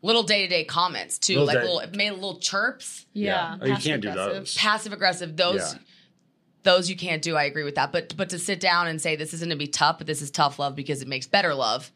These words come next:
Speaker 3: Mm-hmm.
Speaker 1: it's gonna be. And then I think a, a guy has to really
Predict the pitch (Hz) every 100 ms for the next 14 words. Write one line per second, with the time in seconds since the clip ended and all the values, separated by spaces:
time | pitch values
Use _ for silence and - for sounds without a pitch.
0 | _ _ 233 214 208 202 160 151 147 135
1 | 139 135 _ _ _ _ - 240 254 262
2 | 240 - - - - 208 214 277 277 202
3 | 202 180 208 254 262 214 208 208 - 170
4 | 160 196 233 240 233 226 -